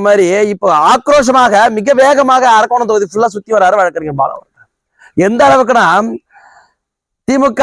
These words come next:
அமைச்சர் துரைமுருகன் அவர்கள் சாலையில போறப்ப அவரை நிப்பாட்டி உங்க ஆதரவு எனக்கு தான் இருக்கணும், இந்த தொகுதியில நல்லது நடக்கணும்னா ஒரு சாராய வியாபாரிக்கு ஒரு பண முதலைக்கு நீங்க இந்த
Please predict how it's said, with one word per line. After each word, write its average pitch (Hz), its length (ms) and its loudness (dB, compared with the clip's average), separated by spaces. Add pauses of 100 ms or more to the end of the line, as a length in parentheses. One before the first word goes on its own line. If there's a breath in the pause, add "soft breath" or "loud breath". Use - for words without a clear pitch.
(100)
அமைச்சர் 240 360 0
துரைமுருகன் 254 400 2
அவர்கள் 226 260 0
சாலையில 240 240 2 (100)
போறப்ப 214 280 0 (760)
அவரை 202 240 2
நிப்பாட்டி 202 460 0 (380)
உங்க 226 260 -2
ஆதரவு 247 320 2
எனக்கு 226 240 -2
தான் 240 140 4
இருக்கணும், 226 260 -2
இந்த 214 100 -4
தொகுதியில 226 300 0
நல்லது 208 240 -2
நடக்கணும்னா 170 500 -4 (1300)
ஒரு 233 200 2 (220)
சாராய 262 400 4 (120)
வியாபாரிக்கு 233 720 2 (360)
ஒரு 185 80 -2 (120)
பண 233 260 0
முதலைக்கு 240 500 -2 (580)
நீங்க 214 200 0
இந்த 214 80 0